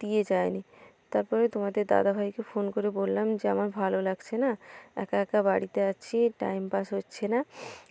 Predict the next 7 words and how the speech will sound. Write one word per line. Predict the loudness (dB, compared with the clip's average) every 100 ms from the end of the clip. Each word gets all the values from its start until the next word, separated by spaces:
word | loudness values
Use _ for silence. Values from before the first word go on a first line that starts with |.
| _
তখন | -4 -4 -4 -4
কিন্তু | -2 -4 0 0 -2 -20 -12
তোমাদের | -4 -2 0
দাদাভাই | 2 2 2 2 0
দিদিকে | 0 -8 -6 -6
ফোন | -4 -2 -2
করে | -2 -2